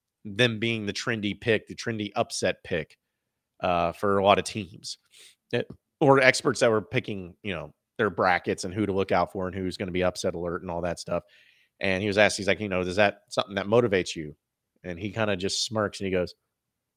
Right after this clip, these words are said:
"You think I'd show that to the team?" Yep. I showed him.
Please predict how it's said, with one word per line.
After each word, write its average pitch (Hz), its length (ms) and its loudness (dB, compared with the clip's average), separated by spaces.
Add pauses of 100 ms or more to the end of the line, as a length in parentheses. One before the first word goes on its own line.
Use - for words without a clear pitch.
"You - 60 -18
think 123 180 -2
I'd 110 100 4
show 123 200 4
that 117 180 6
to 104 100 -12
the 104 80 -8
team?" 127 300 -8 (1600)
Yep. 131 200 2 (1040)
I 113 80 2
showed 101 300 2
him. 101 160 -8